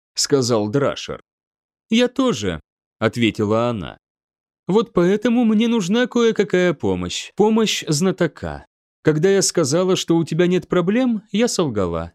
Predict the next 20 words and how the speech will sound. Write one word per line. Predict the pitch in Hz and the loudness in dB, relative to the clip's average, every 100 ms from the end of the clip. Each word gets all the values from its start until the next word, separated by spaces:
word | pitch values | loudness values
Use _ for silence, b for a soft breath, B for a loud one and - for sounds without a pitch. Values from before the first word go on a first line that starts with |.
| _ | _
С | - | 0
тобой | 190 185 254 | 0 2 0
лично | 233 240 - 240 | 2 0 0 0
нет, | 233 240 123 - - | 2 2 0 -6 -4
но | 170 | -2
проблема | 180 196 170 185 214 | 2 0 2 2 2
есть | 208 170 165 - - | 2 2 0 -2 -4
здесь. | 147 110 104 82 - - - | -4 -4 -6 -6 -4 -8 -6
И | - 208 | -2 0
ты | 247 | 2
вот-вот | 214 233 170 160 220 165 | 2 0 0 0 0 0
в | |
ней | 170 175 | 0 2
окажешься». | 165 - 107 95 92 - - 90 - _ _ _ _ _ _ _ | 0 0 -2 -2 -8 -8 -8 -10 -14 _ _ _ _ _ _ _
«Ох», | 135 175 143 110 98 B B _ | 0 2 0 -2 -10 B B _
отозвался | 113 117 143 120 110 90 - 131 | -2 2 2 2 0 0 0 0
он. | 107 64 53 _ _ _ _ _ _ _ | 0 -4 -12 _ _ _ _ _ _ _
«Выпей», | 226 254 254 - 92 82 _ _ | 0 2 2 0 -4 -6 _ _
посоветовала | - - 139 110 107 107 127 | -2 0 0 0 0 0 0
Мэкс. | 139 95 - - - | -2 -4 -8 -10 -10